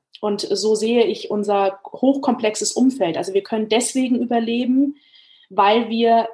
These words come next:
effizient als Team arbeiten und weil wir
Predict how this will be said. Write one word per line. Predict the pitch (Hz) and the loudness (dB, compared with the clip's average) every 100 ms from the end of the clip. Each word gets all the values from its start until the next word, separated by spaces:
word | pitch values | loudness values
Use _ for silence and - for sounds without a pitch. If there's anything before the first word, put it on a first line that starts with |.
| - | -4
effizient | 247 254 240 - 226 233 | -2 -2 -6 -4 0 0
als | - 208 | -2 -6
Team | - 269 277 | -2 2 2
arbeiten | 175 160 160 151 - | 2 0 -4 -8 -10
und | 170 180 | -8 -4
weil | 190 196 208 | 0 0 0
wir | 214 202 | 0 -2